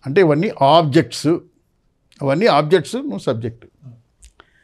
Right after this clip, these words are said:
ఈ ఆబ్జెక్ట్ దీని సంగతి తెలుసుకోవాలి. అంటే ప్రపంచమే కదా, ప్రపంచం అంతా ఏమిటండి?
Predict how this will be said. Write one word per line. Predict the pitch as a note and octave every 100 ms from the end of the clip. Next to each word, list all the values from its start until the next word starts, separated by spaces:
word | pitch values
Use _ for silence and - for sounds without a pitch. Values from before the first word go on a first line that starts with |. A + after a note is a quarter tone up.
| _ _ _ F3
ఈ | F3 G3+ F#3+ -
ఆబ్జెక్ట్ | C3+ G#3 G3 A#3+ - C#3+ A#2 D3 - _ _ _ _ _ _ _ _ _ - _ _ _ _ _ _ _ _
దీని | A2+ C#3 G#3+ C4
సంగతి | - D3 C#3+ A#3
తెలుసుకోవాలి. | A#3 E3 - D3+ A#2+
అంటే | D#3+ E3
ప్రపంచమే | - - G#3 A#3 C4
కదా, | C4+ C4+
ప్రపంచం | F3+ D#3+ G3 B3+
అంతా | G#3+ A#3
ఏమిటండి? | A3+ G3+ A3 A3+